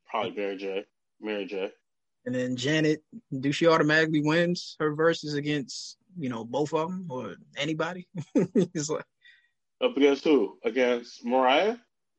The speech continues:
Speaker 2: Against Mariah or Mary J, yeah.
Speaker 1: Yeah, Janet wins Mariah.
Speaker 2: Mm.
Speaker 1: Janet versus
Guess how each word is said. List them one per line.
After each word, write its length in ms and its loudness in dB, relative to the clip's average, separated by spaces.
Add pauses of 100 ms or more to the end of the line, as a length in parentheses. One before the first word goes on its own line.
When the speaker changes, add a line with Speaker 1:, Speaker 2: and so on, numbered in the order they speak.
Speaker 2:
Against 300 -6
Mariah 420 4
or 460 2
Mary 260 -8
J, 240 -12
yeah. 220 -8 (1500)
Speaker 1:
Yeah, 200 0
Janet 340 0
wins 240 -4
Mariah. 520 -4 (640)
Speaker 2:
Mm. 240 -10 (100)
Speaker 1:
Janet 500 2
versus 640 2